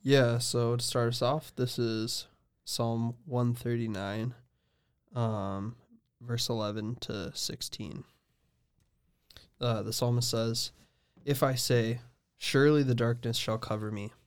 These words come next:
and the light about me be night,' even the darkness is not dark to you.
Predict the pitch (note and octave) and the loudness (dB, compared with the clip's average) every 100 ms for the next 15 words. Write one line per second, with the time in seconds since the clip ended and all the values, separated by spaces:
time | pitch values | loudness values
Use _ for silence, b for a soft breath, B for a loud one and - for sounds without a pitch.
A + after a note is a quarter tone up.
0 | _ - A#2 G#2+ G#2+ A2 A#2 A#2+ A2+ G#2+ | _ -4 -2 0 -2 -2 -2 -4 -2 -4
1 | A#2 A#2 A2+ A#2 A2 G#2+ G2+ F#2+ - - | -2 -4 -4 -6 -4 -4 -6 -8 -10 -20
2 | _ _ _ _ _ _ C3+ D3 D3+ B2+ | _ _ _ _ _ _ -2 0 2 2
3 | A#2+ A#2 A#2 A#2 A2+ A2+ A2 A#2+ A#2 A#2 | 2 2 0 -2 -4 -4 -2 -2 -2 -2
4 | A2+ - A#2 A2 G#2+ | -4 -6 -6 -6 -6